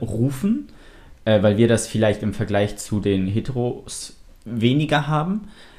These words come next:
Ähm, aber trotz dessen sind wir halt in diesen sozialen Konstrukten aufgewachsen und wir sind diesen, genau diesen gleichen, äh, Parametern auch, äh,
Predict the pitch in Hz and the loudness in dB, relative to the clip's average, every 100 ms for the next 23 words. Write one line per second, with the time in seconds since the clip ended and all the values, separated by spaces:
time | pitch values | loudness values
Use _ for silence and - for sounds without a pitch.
0 | - - - 107 104 98 - - 110 101 | -20 -10 -2 2 2 0 -2 2 4 4
1 | - 113 - 127 127 117 123 127 120 110 | 2 0 0 0 2 2 2 4 4 4
2 | 107 101 107 110 - 113 117 117 - - | 2 0 -2 -2 0 2 2 0 -4 0
3 | - - - - 117 - 127 120 92 95 | 0 0 -4 -4 -2 0 2 0 0 -2
4 | - 98 95 95 104 104 - - - 110 | -4 -4 -2 0 0 0 -2 -12 -6 0
5 | 107 101 104 107 113 123 113 110 113 104 | 2 2 4 6 6 4 4 6 6 4
6 | 104 - - 110 127 127 127 117 - - | -2 -6 2 4 4 4 4 4 0 -14
7 | - - 117 117 - 117 117 117 - 117 | -20 -2 4 4 4 4 6 6 4 0
8 | 107 107 - 107 104 | 4 2 2 2 4